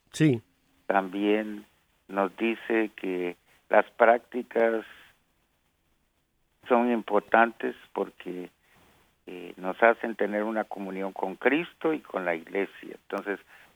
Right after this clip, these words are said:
Speaker 2: cuando recibimos la Sagrada Comunión, Cristo se está dando a nosotros, viene a nosotros con toda humildad,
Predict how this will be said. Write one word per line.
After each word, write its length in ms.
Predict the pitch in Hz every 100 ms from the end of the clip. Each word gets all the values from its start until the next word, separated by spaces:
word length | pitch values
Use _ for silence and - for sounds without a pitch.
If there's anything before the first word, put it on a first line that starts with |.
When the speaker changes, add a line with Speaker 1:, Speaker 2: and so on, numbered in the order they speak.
| _
Speaker 2:
cuando 500 | 104 113 135 160 170
recibimos 720 | 156 120 120 98 98 113 135
la 120 | 104
Sagrada 420 | - 92 92 101
Comunión, 580 | - 113 107 98 90 113 _ _ _ _ _ _ _
Cristo 500 | - 117 135 - 151 -
se 80 | -
está 220 | - 120
dando 380 | 113 117 120 120
a 60 | 107
nosotros, 680 | 98 92 120 120 - 160 190 - _ _ _ _ _
viene 380 | - 107 113 117
a 60 | 113
nosotros 600 | 104 - 117 113 127 123 -
con 220 | 104 98
toda 360 | - 110 110
humildad, 640 | 101 98 92 90 107 123